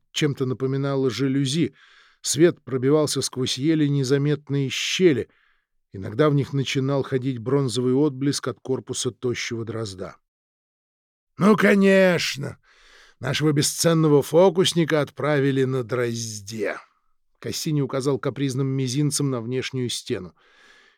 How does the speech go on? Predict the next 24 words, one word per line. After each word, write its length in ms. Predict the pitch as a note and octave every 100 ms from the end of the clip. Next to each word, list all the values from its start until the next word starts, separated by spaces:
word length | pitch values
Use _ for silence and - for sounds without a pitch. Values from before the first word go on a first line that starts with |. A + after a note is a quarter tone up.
| -
«Его 220 | F#2 A#2+
Величество 840 | C#3 C#3+ D#3 D3 - - - D3
на 180 | C#3 C#3+
дрозде, 840 | C3 C3+ C3 B2 A#2 A2+ D3+ B3 A3+ _ _ _ _ _ _ _ -
а 80 | C3+
меня 400 | D3+ E3 A3 A3
на 160 | G#3+
мыши 440 | F#3+ G3+ A3 - G#3+
Ахиллеса! 840 | G3 - G#3+ G#3 G3 C3 - -
Ха! 300 | - - - - - - - - - _ -
Разве 300 | A#2+ A2 C3+
нельзя 420 | E3 C3 D#3+ G#3+
было 160 | D4+
забросить 520 | C#4 D4+ B3+ F#3 D3 D#3+
меня 280 | F3+ F3
на 240 | E3+ F#3 G3
Луну? 680 | G3+ A#3 C4+ C4+ C4 E3 - _ _ _ _ _ _ -
Я 120 | C#3
бы 60 | E3
дождался 560 | F#3 D#3+ F#3+ F#3+ - F3+
нормального 640 | E3+ F3 F#3 F3+ E3+ E3+
корабля, 500 | - D#3+ D#3+ F3 E3+
но 100 | D#3
нет. 560 | D3 D#3 F3 C3+ -